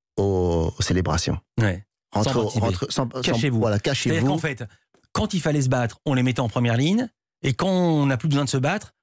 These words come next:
Speaker 2: on les met en dernière ligne, on les
Speaker 1: Voilà.
Speaker 2: planque.
Speaker 1: Et quand ils rentraient dans, dans, dans, dans des grandes villes, telles que Lyon ou Paris,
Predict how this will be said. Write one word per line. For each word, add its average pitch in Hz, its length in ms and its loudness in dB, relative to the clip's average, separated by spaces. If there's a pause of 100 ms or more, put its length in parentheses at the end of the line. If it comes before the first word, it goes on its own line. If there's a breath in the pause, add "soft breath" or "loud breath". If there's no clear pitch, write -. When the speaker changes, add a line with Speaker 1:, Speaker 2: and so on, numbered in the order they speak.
(240)
Speaker 2:
on 147 80 2
les 139 80 2
met 160 80 2
en 143 100 0
dernière 156 300 0
ligne, 117 220 2
on 120 60 2
les 98 80 2
Speaker 1:
Voilà. 92 140 0
Speaker 2:
planque. 101 260 -4
Speaker 1:
Et 113 80 -2
quand 127 140 0
ils 120 80 2
rentraient 110 300 0
dans, 98 140 2
dans, 95 180 2
dans, 92 160 2
dans 92 160 0
des 90 120 2
grandes 87 240 2
villes, 120 300 0 (260)
telles 90 160 -2
que - 100 -2
Lyon 92 240 2
ou 85 60 0
Paris, 101 380 0